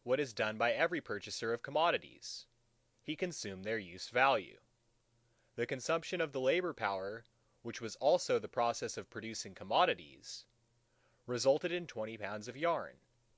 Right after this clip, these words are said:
having a value of thirty shillings. The capitalist, formerly a buyer, now returns to the market as a seller of commodities.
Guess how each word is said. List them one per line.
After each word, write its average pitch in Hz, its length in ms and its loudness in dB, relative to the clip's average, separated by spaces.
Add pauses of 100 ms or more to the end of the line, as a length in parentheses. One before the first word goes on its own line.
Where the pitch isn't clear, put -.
(500)
having 135 340 6
a 110 80 -2
value 107 580 4
of 120 120 0
thirty 95 340 -4
shillings. - 800 0 (840)
The 113 80 -2
capitalist, 123 800 6 (460)
formerly 147 520 0
a 110 80 4
buyer, 98 580 4 (800)
now 160 200 8
returns 113 420 0
to - 100 -14
the 101 80 -4
market 95 360 -2
as 101 100 -4
a 110 60 -4
seller 131 540 2 (100)
of 104 160 -6
commodities. 117 800 -2